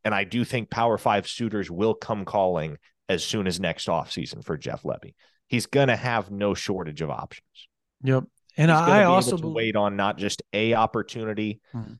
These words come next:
Speaker 1: but the right opportunity.
Speaker 2: Right. No, I totally agree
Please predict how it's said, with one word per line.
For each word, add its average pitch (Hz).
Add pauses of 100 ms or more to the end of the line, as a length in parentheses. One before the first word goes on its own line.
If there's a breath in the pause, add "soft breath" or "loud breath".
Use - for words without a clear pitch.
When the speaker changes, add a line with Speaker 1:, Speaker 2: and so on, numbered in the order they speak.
(140)
Speaker 1:
but 101
the 95
right 85
opportunity. 71 (800)
Speaker 2:
Right. 151 (120)
No, - (260)
I 185 (100)
totally 156
agree 131